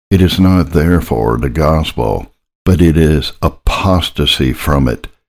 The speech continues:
which has produced so many deplorable effects in the world,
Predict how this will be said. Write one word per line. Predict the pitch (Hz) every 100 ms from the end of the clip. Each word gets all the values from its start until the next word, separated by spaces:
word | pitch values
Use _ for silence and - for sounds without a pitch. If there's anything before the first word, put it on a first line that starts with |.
| _
which | 92 -
has | 92 -
produced | - 76 80 73 -
so | 78
many | 76 82 85
deplorable | 78 80 - 73 71 71 69 73
effects | 82 69 65 60 57 -
in | 71
the | 67
world, | 69 69 55 50 -